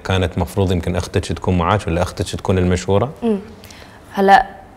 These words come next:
Speaker 2: مثل ما قلت إنه أختي كمان مشهورة،
Speaker 1: مم.
Speaker 2: وكثير عالم بيطلعوا عليها، وكثير عالم. سارة إذا اليوم بتقلك: "أنا بدي أفتح جمعية خيرية"، فيها. إذا بتقلك اليوم: "أنا بدي أروح صير fashion designer"، فيها.
Speaker 1: مم.
Speaker 2: فهذا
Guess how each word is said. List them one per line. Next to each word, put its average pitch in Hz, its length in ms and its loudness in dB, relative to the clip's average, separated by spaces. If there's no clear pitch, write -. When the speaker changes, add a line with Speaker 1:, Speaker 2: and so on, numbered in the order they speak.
Speaker 2:
مثل 240 180 0
ما 247 160 6
قلت 202 220 4
إنه 196 200 2
أختي - 200 -4
كمان 220 280 2
مشهورة، 180 420 -4
Speaker 1:
مم. 147 60 0
Speaker 2:
وكثير 156 240 4
عالم 214 320 4
بيطلعوا 185 380 -2
عليها، 175 320 -4
وكثير - 280 -6
عالم. 185 500 0
سارة 262 280 12
إذا 226 240 10
اليوم 226 600 10
بتقلك: 214 500 6
"أنا 214 140 4
بدي 196 140 2
أفتح - 400 0
جمعية 208 340 4
خيرية"، 214 460 6
فيها. 185 460 -2
إذا 196 160 0
بتقلك 214 380 8
اليوم: 220 220 6
"أنا 202 160 4
بدي 196 140 2
أروح 208 240 4
صير 214 440 2
fashion 214 400 4
designer"، 202 480 4
فيها. 196 380 -2
Speaker 1:
مم. 80 180 -2
Speaker 2:
فهذا 202 720 10